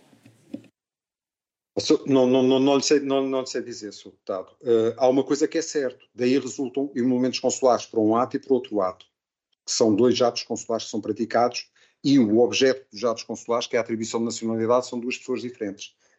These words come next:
não é? São duas menores, eh, no caso são gêmeas. Como eram gêmeas, como os pais, eh, são os mesmos, e se deslocam para assinar o requerimento, eh, ou a declaração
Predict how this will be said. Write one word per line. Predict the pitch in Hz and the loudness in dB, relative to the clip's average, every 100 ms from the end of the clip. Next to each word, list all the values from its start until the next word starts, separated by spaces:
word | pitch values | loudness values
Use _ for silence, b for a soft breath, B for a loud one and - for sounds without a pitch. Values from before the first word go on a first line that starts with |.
| _ | _
não | 104 | -2
é? | 98 113 | 0 -2
São | 113 101 | -2 -2
duas | 95 104 | 2 2
menores, | 104 107 110 123 - - 104 | 2 4 4 4 2 -6 -12
eh, | 90 _ _ | -18 _ _
no | 107 | -16
caso | 101 113 110 | -2 0 2
são | 131 | 0
gêmeas. | 113 113 95 92 - _ _ _ _ | 2 0 0 -10 -16 _ _ _ _
Como | - 151 135 | 2 2 4
eram | 123 117 | 2 0
gêmeas, | 110 104 98 95 - _ | -6 -8 -10 -18 -20 _
como | - 123 117 - | -4 -2 -2 -12
os | 143 117 | -16 -16
pais, | - 131 110 95 - - _ | -8 -8 -8 -12 -16 -20 _
eh, | - - | -20 -20
são | - | -18
os | 101 | -12
mesmos, | 104 117 104 - - _ _ _ | -4 -4 -4 -12 -20 _ _ _
e | 101 | -6
se | - | -2
deslocam | - 135 135 123 104 | 2 6 6 4 -2
para | - 120 | -4 -4
assinar | - 127 131 120 - 113 | -4 -6 -4 -4 -6 -16
o | |
requerimento, | 95 - 113 120 110 95 _ _ | -20 -10 -8 -6 -8 -12 _ _
eh, | 117 104 101 | -12 -12 -10
ou | 107 104 | -8 -6
a | |
declaração | 101 _ 110 107 - 123 95 | -6 _ 0 2 2 0 -2